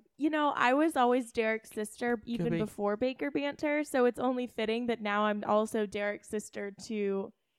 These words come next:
Speaker 1: you know, our three point one million followers on TikTok as well, <laughs> because I was at high school, and so I might as well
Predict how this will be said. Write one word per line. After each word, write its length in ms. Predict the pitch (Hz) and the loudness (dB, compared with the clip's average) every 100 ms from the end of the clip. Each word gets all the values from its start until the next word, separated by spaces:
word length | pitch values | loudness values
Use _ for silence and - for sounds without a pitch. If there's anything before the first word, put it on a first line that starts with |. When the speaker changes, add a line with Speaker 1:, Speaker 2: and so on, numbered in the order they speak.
| _ | _
Speaker 1:
you 140 | 220 220 | -14 -10
know, 120 | 202 | -4
our 200 | - 233 | 2 2
three 220 | 226 240 | 0 -6
point 260 | 220 226 220 | -4 -2 -2
one 220 | 214 208 | -2 -2
million 300 | 202 208 208 | -4 -6 -8
followers 460 | 196 - 202 202 196 | -8 -12 -10 -10 -8
on 140 | 202 | -8
TikTok 440 | 214 208 214 208 - | -8 -10 -12 -12 -14
as 100 | - | -16
well, 280 | - - - | -12 -12 -2
<laughs> 40 | |
because 480 | 262 339 - 277 226 - _ _ _ _ - | 2 2 2 0 -2 -8 _ _ _ _ -4
I 120 | 254 | 0
was 560 | 262 269 247 254 240 - - | 2 2 0 -4 -10 -14 -6
at 160 | 240 | -6
high 200 | 240 233 | -4 -6
school, 340 | 247 - 202 202 | -6 -12 -16 -14
and 140 | 208 | -12
so 120 | - | -8
I 100 | 214 | -6
might 220 | 208 208 | -6 -6
as 160 | 208 214 | -8 -6
well 360 | 214 202 208 | -6 -4 -6